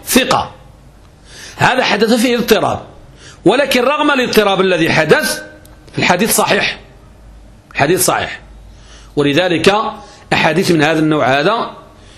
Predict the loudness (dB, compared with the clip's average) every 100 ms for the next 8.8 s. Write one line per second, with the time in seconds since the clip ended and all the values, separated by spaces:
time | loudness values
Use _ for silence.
0 | -16 -2 0 2 2 2 0 0 0 2
1 | 2 0 -2 -6 -16 -2 0 2 2 2
2 | 0 0 0 0 0 -2 -6 -14 -20 -20
3 | -20 -20 -20 -20 -20 -20 -20 -20 -20 -4
4 | -2 0 0 0 2 -2 -4 -14 -16 -2
5 | 0 2 0 0 0 2 2 0 0 2
6 | 0 -2 -8 -16 -16 -2 0 2 0 0
7 | 0 0 0 0 -2 -2 -2 -2 0 0
8 | 2 2 0 2 0 2 0 -2